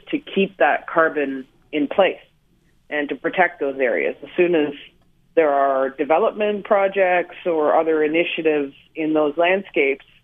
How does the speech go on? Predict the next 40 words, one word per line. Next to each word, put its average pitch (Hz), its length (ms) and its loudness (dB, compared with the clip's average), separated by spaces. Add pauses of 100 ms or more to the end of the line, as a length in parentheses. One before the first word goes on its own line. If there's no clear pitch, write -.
(100)
it 151 160 -6
can 160 200 0
result 143 520 0
in 139 260 -4
the 139 80 -2
release 160 420 2
of - 140 -8
carbon. 117 380 -2 (760)
And 143 300 -2 (100)
so 139 380 2
that's 156 240 0
why 131 240 -2
conservation 135 840 -2
and 127 160 -6 (500)
keeping 143 300 -2
those 139 200 0
areas 139 460 2
intact 131 560 -4
is, 127 140 -6 (180)
is 127 240 -8
one 147 280 0
of - 260 -4
the 135 100 2
important 127 400 -2
strategies 123 540 -2
that - 160 -4
we 135 100 2
can 123 240 0
do 208 240 4
and, 135 240 0 (480)
and 165 160 -2
one 185 140 2
of 190 80 0
the 190 80 -2
easiest 185 480 0
things 151 260 -2
that 131 100 -2
we 139 140 -6
can 135 180 -4
do, 131 360 0